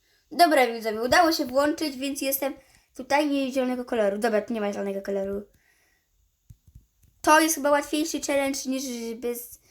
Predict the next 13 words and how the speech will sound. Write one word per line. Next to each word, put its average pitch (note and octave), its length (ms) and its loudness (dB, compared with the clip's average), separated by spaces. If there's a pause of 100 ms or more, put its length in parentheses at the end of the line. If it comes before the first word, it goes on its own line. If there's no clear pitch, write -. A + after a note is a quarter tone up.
(480)
yy, G#3 960 2
żółtego, A3+ 680 -2
chociaż... A3+ 440 -6 (880)
Nie A3 160 -6
mogę A#3 220 -2
wpaść A#3 240 -6
teraz A#3 220 0
do A#3+ 100 -6
farby. G#3 760 -2 (3000)
Ej! E4 240 8 (1160)
Dobra, G#2 280 -16 (280)
muszę A3+ 260 -18
uważać. A3+ 760 -16